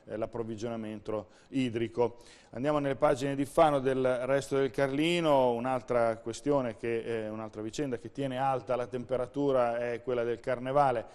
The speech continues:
A parlare questa volta sono i carristi, coloro che... Eh, creano materialmente i carri che attirano tante persone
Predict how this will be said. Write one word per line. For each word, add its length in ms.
A 100
parlare 440
questa 300
volta 320
sono 360
i 100
carristi, 540
coloro 420
che... 360
Eh, 1400
creano 480
materialmente 880
i 240
carri 460
che 120
attirano 600
tante 340
persone 640